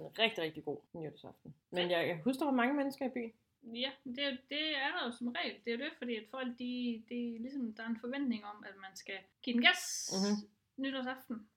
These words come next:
Speaker 1: Mhm.
Speaker 2: Øhm, og man skal da i byen og stå som sild i en tønde, og lige stå i kø for at komme ind, og blive rigtig dejligt kold, og
Speaker 1: Ja.
Speaker 2: ikke kunne komme hjem igen, fordi du kan ikke komme til at få en taxa,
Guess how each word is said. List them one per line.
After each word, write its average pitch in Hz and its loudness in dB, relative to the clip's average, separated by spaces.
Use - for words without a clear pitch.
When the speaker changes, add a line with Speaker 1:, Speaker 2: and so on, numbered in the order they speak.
Speaker 1:
Mhm. 220 -2
Speaker 2:
Øhm, 196 -4
og 220 -6
man 220 -4
skal 233 -6
da 233 -2
i 233 -2
byen 254 -2
og 208 -14
stå 269 -10
som 220 -8
sild 262 -8
i 233 -2
en 208 -6
tønde, 247 -2
og 202 -8
lige 247 -6
stå 240 -10
i 208 -6
kø 254 -8
for - -14
at 220 -10
komme 226 -6
ind, 240 -2
og - -16
blive 208 -8
rigtig 233 -8
dejligt 233 -6
kold, 240 -6
og 190 -10
Speaker 1:
Ja. 190 -6
Speaker 2:
ikke 294 -2
kunne 247 -8
komme 226 -2
hjem 240 4
igen, 220 0
fordi 208 -8
du 202 -6
kan 220 -6
ikke 226 -10
komme 196 -10
til 196 -10
at 190 -12
få 185 -18
en 185 -18
taxa, 277 -2